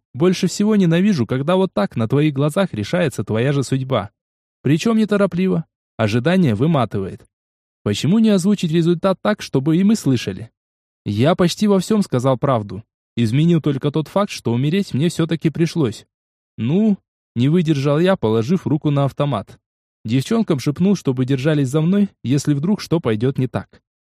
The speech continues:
Конечно, надежды мало. Моя защитная способность защитит от шальной пули, но точно не выдержит поток свинца из десяти направлений сразу.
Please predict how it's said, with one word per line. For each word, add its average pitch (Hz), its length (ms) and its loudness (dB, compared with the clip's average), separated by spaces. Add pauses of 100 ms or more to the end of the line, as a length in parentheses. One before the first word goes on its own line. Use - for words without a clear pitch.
(120)
Конечно, 135 640 2
надежды 170 500 0
мало. 151 440 0 (320)
Моя 196 280 2
защитная 208 460 0
способность 202 580 0
защитит 202 420 0
от 151 100 0
шальной 143 360 2
пули, 110 380 -2 (260)
но 113 180 0
точно 151 360 2
не 139 140 4
выдержит 135 440 0
поток 120 300 0
свинца 135 440 0
из 113 140 2
десяти 107 380 -4
направлений 127 640 0
сразу. 107 460 -2